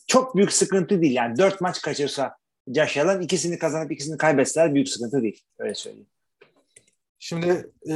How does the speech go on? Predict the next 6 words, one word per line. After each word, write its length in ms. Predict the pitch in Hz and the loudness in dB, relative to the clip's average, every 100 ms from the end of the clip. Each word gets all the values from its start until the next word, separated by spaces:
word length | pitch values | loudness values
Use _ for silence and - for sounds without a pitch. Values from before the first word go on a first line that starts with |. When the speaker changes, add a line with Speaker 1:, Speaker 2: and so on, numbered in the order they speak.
| 151 | 2
Speaker 2:
receiver 760 | 147 147 143 131 - 196 175 175 | 4 6 4 2 2 2 2 0
kısmına 420 | 156 - 165 170 | -10 -4 0 2
baktığımızda 840 | 160 156 - 143 131 131 190 202 127 | 2 0 -8 -8 -6 0 2 0 -4
receiver'a 1400 | 127 123 165 160 151 - _ _ _ - - 143 160 | -6 -4 -4 -2 -4 -6 _ _ _ -20 -10 -4 -2
bir 200 | 160 143 - - 127 | 0 -4 -8 -2 -2
upgrade 460 | 123 - 147 135 | -2 0 2 2